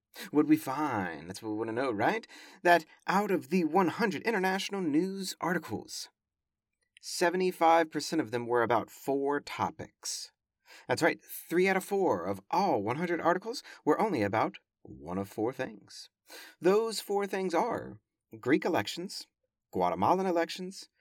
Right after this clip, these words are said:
the Titan submersible, submersible, cyber, submersible, submersible, I'm not editing. You know what? It's too late. Uh-uh, I'm, I'm, no, you get it, all right?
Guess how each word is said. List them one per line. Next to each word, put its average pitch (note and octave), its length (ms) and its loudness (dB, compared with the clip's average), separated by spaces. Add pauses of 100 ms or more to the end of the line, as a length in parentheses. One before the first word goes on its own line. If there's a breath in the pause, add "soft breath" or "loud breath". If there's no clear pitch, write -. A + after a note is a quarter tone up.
(260 soft breath)
the D3 100 2
Titan G3 380 -2
submersible, D#3+ 840 0
submersible, D#3 640 -4
cyber, D#3 440 -2
submersible, D#3+ 640 -2
submersible, - 840 -6
I'm E3+ 140 4
not F#3 180 4
editing. E3 380 2
You C#3+ 60 2
know D#3+ 100 4
what? G3+ 160 0
It's E3 180 -2
too A3 160 -6
late. G3+ 300 -2
Uh-uh, E3 420 -2
I'm, C3+ 140 -4
I'm, D3 240 0
no, F#3 300 -2
you A2+ 140 -4
get G#3 140 2
it, - 100 -8 (180)
all B2 120 -2
right? F3+ 160 -4